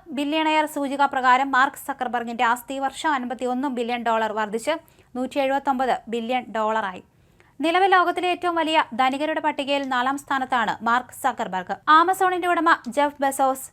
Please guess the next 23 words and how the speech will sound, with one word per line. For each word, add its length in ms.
എൽ 200
വി 320
എം 180
എച്ചിന്റെ 440
ഉടമ 500
ബെർണാഡ് 400
ആൾനോഡ്, 560
അതുപോലെ 420
Tesla-യുടെ 640
സിഇഒ 500
എലോൺ 320
മസ്ക് 280
എന്നിവരെ 340
പിന്നിലാക്കിയായിരിക്കും 1000
സക്കർബർഗിന്റെ 680
കുതിപ്പ്. 360
ഈ 60
വർഷത്തിന്റെ 440
തുടക്കത്തിൽ 420
മാർക്ക് 300
സക്കർബർഗ് 560
ആറാം 300
സ്ഥാനത്തായിരുന്നുവെങ്കിലും 1120